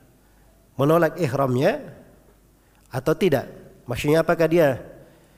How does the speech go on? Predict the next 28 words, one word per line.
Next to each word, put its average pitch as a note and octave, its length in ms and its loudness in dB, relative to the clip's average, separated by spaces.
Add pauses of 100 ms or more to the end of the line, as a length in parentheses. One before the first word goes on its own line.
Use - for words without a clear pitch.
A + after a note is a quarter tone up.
(120)
sudah C#3 200 2
keluar D#3+ 280 2
dari C#3+ 320 2
ihramnya, C#3+ 400 0
sudah A#2 480 -4
meniatkan C#3 560 0
keluar C#3+ 240 2
dari C3 320 -2
ihram G3+ 240 -2
atau E3 160 0
tidak? A#2 320 -4 (680)
Nah, A#2 120 -10
itu B2 120 -2
ndak E3 200 0
gugur D#3+ 280 2
fidyah C3 400 0
ini. G2+ 180 -4 (960)
Jadi A#2+ 120 -2
andai D#3 200 2
kata F#3+ 240 4
misalnya E3+ 480 2 (880)
dia, C#3+ 440 0 (760)
eh, B2+ 340 -2 (840)
apa C3 180 -4
namanya, C3+ 540 0 (960)
keluar E3+ 240 4
dari D#3+ 320 4
ihramnya, C#3 560 0